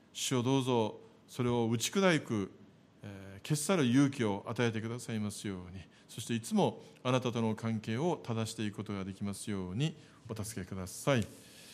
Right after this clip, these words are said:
主よ、お、どうぞ、あー、この一年の、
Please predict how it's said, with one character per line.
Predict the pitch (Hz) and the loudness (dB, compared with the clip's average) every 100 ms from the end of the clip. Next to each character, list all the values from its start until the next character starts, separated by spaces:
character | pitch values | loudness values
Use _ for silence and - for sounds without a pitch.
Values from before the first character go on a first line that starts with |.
| - - - - - - - - - | -20 -20 -18 -18 -18 -20 -20 -20 -2
主 | - | 8
よ、 | 156 117 - - | 8 8 0 -2
お、 | 139 127 120 120 - 139 | 2 4 4 2 0 4
ど | 156 | 6
う | |
ぞ、 | 139 117 - - - | 6 4 -2 -16 -4
あ | 127 | 2
ー、 | 120 113 | 4 4
こ | 139 | 4
の | 127 | 4
一 | 120 135 | 4 2
年 | 123 127 | 2 6
の、 | 156 | 6